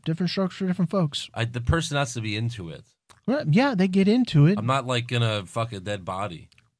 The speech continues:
Speaker 1: You, you never have woken up with the girl, you know, uh, playing with you?
Speaker 2: Yeah.
Speaker 1: Well,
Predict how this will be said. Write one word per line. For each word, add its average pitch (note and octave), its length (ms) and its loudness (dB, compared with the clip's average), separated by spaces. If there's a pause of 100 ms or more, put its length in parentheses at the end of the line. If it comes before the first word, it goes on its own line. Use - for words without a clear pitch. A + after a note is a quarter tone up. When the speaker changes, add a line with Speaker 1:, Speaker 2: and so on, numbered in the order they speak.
(260)
Speaker 1:
You, F3 220 8
you D#3 100 8
never F#3 220 8
have F#3 120 4
woken D#3+ 340 6
up F3 200 6
with D#3+ 140 6
the D#3+ 100 4
girl, E3 480 6
you D#3+ 80 8
know, D3 380 6 (120)
uh, B2+ 100 2
playing D3+ 400 4
with D3 160 2
you? G3+ 420 4
Speaker 2:
Yeah. B2+ 200 -2 (340)
Speaker 1:
Well, E3+ 420 6